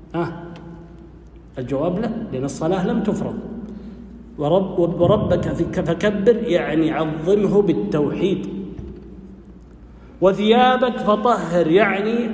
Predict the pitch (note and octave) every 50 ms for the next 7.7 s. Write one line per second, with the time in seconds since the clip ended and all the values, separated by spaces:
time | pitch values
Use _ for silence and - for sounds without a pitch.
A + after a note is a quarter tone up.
0 | - A3 G#3+ G#3+ G3 F3+ F3 E3 D#3+ E3+ E3 E3+ E3+ - E3+ E3 D3+ D#3 E3+ F#3+
1 | G3 G3+ G#3+ A3 A3+ A3+ A3 A3 A3 - F3 F3 F3+ F3 F3 E3+ F3 F#3 F#3+ G3+
2 | G#3+ G#3+ G#3+ A3 G3+ - G3+ G3 G#3+ A3 A3 A3 A3 - - B3+ C4 - - -
3 | - - - - - - - - - - - - - - - - - - - -
4 | - - - - - - - - - - - - - - - - - - - -
5 | - - - E3 F3+ F3+ F#3+ G#3 A#3+ B3+ G#3+ G#3+ G#3+ G#3 A#3+ B3 B3+ A#3+ - -
6 | D3 F#3 F3+ D#3 D3+ D3 C3+ D3+ D3+ C#3+ D3 - - E3+ F#3 G#3 A#3 A#3+ A3 G#3
7 | F#3+ F3+ F#3 - C#3+ C#3+ C#3 C#3 B2+ A2+ - B2+ A#2